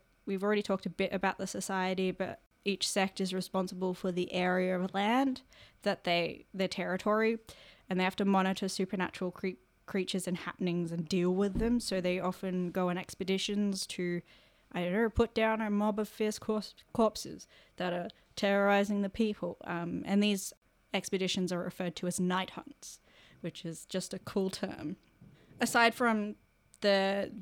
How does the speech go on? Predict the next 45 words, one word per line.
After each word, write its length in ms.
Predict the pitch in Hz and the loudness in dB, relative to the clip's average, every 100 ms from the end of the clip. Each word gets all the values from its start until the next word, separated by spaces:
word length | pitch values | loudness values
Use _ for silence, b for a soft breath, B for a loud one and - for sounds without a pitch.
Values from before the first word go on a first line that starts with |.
| - | -4
the 80 | 202 | -2
sects 320 | - 202 - | 0 -2 0
who 80 | 208 | -2
train 280 | - 226 226 | 2 2 4
cultivators, 580 | 226 226 226 233 226 208 | 2 0 0 0 2 0
there 140 | 196 | 0
are 40 | 190 | 2
also 300 | 196 - 208 | 0 0 0
nomadic 440 | 185 180 190 220 | 4 4 4 4
cultivators 640 | - 226 214 220 214 220 - | 2 2 2 2 2 2 0
who 300 | - 180 170 | 0 0 0
just 240 | 185 175 | -2 -4
roam 280 | 185 180 175 | 0 2 2
around 480 | 175 180 196 202 190 | 2 4 4 4 4
and 180 | 190 180 | 2 4
do 160 | 190 | 4
these 220 | 175 170 | 4 0
things 420 | - 185 180 175 - | 0 2 2 0 -6
for, 460 | - 180 170 165 B B B B - | -4 0 0 -2 B B B B -6
for 160 | - 190 | 2 4
their 160 | 190 | 6
living, 500 | 180 190 214 240 254 B B B - | 6 6 6 4 2 B B B -4
and 160 | 185 | 2
they 80 | 185 | 4
don't 200 | 190 185 | 4 2
belong 220 | 185 180 | 0 -2
to 140 | - 190 | -2 0
any 200 | 190 190 | 0 0
sect, 640 | 196 190 - _ - - _ - - - | -2 -2 -4 _ -18 -18 _ -20 -12 -4
but 200 | 180 - - | -4 -4 -2
they'll 180 | 190 180 | 2 2
do 300 | 175 180 175 | 2 2 2
the 160 | 180 175 | -2 -6
same 260 | 190 175 | -4 -6
things. 340 | - 202 175 175 | -6 -6 -6 -6
They 100 | 175 | -6
just 400 | - - - - b b b b _ 190 | -6 -8 -12 -16 b b b b _ -2
do 80 | 185 | 0
it 80 | - | 2
while 300 | 180 175 175 | 4 4 6
walking 400 | 226 233 233 226 | 6 6 4 2
around 480 | 208 180 180 170 | 2 0 0 -2
with 140 | 165 180 | -4 -8
a 40 | |
stick, 540 | - - 175 160 - | -10 -6 -2 -2 -2